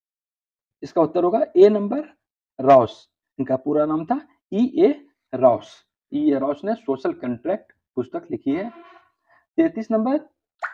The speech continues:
समाजशास्त्र और अर्थशास्त्र दोनों किसके अध-, किस पर अध्ययन करती है? तो यहाँ पर समाजशास्त्र और अर्थशास्त्र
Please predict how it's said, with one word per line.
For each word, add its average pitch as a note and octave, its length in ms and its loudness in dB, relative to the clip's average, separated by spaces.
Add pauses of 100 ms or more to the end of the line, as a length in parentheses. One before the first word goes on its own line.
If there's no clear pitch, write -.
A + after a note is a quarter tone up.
(760)
समाजशास्त्र A#3 680 2
और G#3+ 120 0
अर्थशास्त्र F3+ 680 -4
दोनों E3 320 0 (960)
किसके G#3 260 -4
अध-, G3 340 -2 (400)
किस G3+ 240 -8
पर C4 260 -2
अध्ययन F3+ 440 -6
करती C3 340 -4
है? B2+ 240 -6 (320)
तो C4+ 380 0 (140)
यहाँ C#3+ 220 -8
पर A3 340 -4 (520)
समाजशास्त्र G#3+ 680 -6
और E3 180 -10
अर्थशास्त्र A3 580 -4